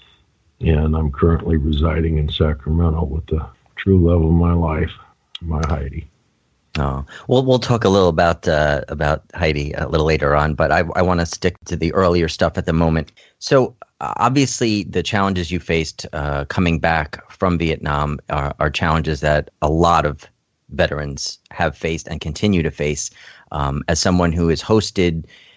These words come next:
Speaker 2: uh, many veteran panels at the High Times Cannabis Cups over the years, it's an issue that's become very dear to my heart.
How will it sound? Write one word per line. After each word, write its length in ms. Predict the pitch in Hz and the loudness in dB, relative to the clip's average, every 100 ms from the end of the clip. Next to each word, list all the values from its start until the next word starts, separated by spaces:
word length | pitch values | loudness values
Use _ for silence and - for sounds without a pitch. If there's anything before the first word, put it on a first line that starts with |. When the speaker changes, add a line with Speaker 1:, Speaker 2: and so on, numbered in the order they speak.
| _ | _
Speaker 2:
uh, 80 | - | -8
many 220 | 76 110 107 | 0 4 4
veteran 360 | 98 92 92 | 4 4 2
panels 420 | - 92 90 80 | 0 -2 -2 -2
at 100 | 82 | -6
the 80 | 80 | -6
High 140 | - 82 | -6 -6
Times 280 | 82 78 | -6 -8
Cannabis 380 | - 92 87 82 | -6 -4 -2 -4
Cups 300 | - 80 - | -6 -10 -4
over 160 | 80 76 | -4 -2
the 80 | 78 | -2
years, 360 | 80 78 73 | 0 0 -2
it's 200 | 71 - | -6 -4
an 80 | 80 | -2
issue 280 | 85 - 82 | -2 0 0
that's 200 | 76 - | 0 -2
become 360 | 80 - 80 | -4 0 0
very 260 | 73 82 80 | 2 4 2
dear 380 | 73 85 80 78 | 2 2 4 2
to 140 | 73 | 0
my 200 | 78 82 | 0 2
heart. 340 | 90 85 82 | 2 2 0